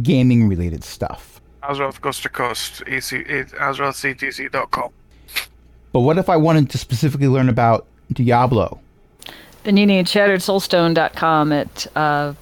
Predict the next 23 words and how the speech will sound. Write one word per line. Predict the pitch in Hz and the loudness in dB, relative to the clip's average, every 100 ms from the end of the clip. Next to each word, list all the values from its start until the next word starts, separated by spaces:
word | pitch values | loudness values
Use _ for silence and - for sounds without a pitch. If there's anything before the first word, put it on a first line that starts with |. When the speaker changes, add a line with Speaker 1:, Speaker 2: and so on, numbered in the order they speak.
| - - - | -20 -20 -10
Speaker 3:
well, | 147 151 | -2 0
that's | 156 | -2
the | - | 0
website. | 156 - 151 | -2 0 -2
It's | 156 - | -4 -6
the | 147 151 147 | -4 -4 -2
we-, | 165 | -2
the | - 170 | 0 -2
podcast | 226 220 214 190 | 0 0 0 0
is | 202 | 2
Shattered | 208 180 175 | 2 2 0
Soulstone. | 190 190 196 185 | -2 0 2 2
It's | 175 | 0
been | - 151 | -2 0
around | 160 165 | 2 2
since | 170 151 - | 0 -4 -6
twenty | - 254 240 | 0 2 4
eleven. | 202 190 185 185 | 2 2 2 2
It's | 160 | 2
gotten | - 160 147 151 | 0 -2 -4 -4
really | 160 165 160 | 0 2 0
consistent | 143 - 160 - 143 - | -4 -6 -8 -6 -6 0
lately, | 175 - 170 | 0 2 0